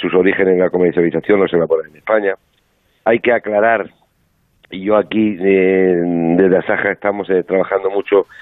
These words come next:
en las definiciones de cada uno de, de los agentes que intervienen en los procesos de elaboración de, de, de, fundamentalmente del aceite, la propia categoría, la clasificación,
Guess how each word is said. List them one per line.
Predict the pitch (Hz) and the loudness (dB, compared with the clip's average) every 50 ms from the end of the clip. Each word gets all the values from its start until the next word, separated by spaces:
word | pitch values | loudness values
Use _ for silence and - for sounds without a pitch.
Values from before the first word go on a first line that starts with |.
| - - - - _ | -20 -20 -20 -10 _
en | - 98 | 0 2
las | 101 101 90 | 2 4 2
definiciones | 92 - - 98 95 90 - - 107 107 104 92 | 0 0 0 0 0 0 0 0 0 2 2 2
de | 95 | 0
cada | - - 98 95 90 | 2 2 0 2 2
uno | 92 95 107 104 98 92 | 0 0 0 2 2 4
de, | 90 92 90 85 | 4 4 2 2
de | 82 87 | 2 0
los | 87 80 | 0 0
agentes | 87 82 - 101 92 95 - - | -2 -2 -2 -2 -2 -2 -4 -4
que | - | -4
intervienen | 90 78 87 85 87 92 95 92 90 | -4 -2 0 0 2 2 2 2 2
en | 90 | 2
los | 87 - | 0 -2
procesos | - 78 - 92 90 - | -4 -6 -2 -2 -2 0
de | - 90 82 | 0 0 0
elaboración | 82 82 82 82 82 78 _ - 95 95 87 | 0 -2 -4 -4 -4 -4 _ 0 0 0 0
de, | 85 85 82 80 | -2 -6 -6 -6
de, | 78 80 76 | -8 -16 -20
de, | 73 78 78 76 76 71 69 - - | -20 -20 -20 -20 -20 -20 -20 -16 -12
fundamentalmente | 80 80 80 78 - 85 90 90 85 - 85 80 | -8 -6 -4 -2 0 2 2 2 2 0 -2 -6
del | 80 78 | -6 -6
aceite, | - - 117 120 117 - 98 95 - _ _ _ - - - - - _ - | -4 -2 0 0 0 0 -2 -2 -2 _ _ _ -20 -20 -20 -20 -20 _ -8
la | - - - | -6 -4 -2
propia | - 160 - 165 151 | -2 0 0 0 -2
categoría, | 156 - - 147 - - 107 123 123 110 101 95 92 | 0 -2 -2 0 2 2 4 4 4 4 2 2 -2
la | 87 80 73 | -6 -6 -8
clasificación, | - - - 69 71 76 - - - 95 113 117 117 110 107 | -10 -12 -14 -12 -12 -8 -8 -6 -4 0 2 2 2 2 0